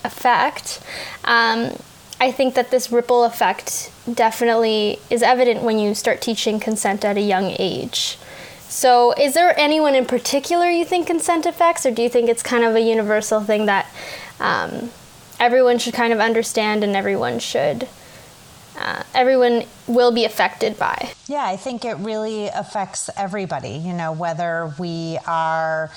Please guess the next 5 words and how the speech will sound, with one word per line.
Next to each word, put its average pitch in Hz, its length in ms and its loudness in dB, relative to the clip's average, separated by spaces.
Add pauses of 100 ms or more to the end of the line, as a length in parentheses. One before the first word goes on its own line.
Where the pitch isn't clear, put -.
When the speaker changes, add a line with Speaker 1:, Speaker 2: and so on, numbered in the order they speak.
(280)
Speaker 2:
deciding 170 680 -4
who 196 280 -6
we 180 220 -4
want 165 460 -4 (140)
to 156 760 -4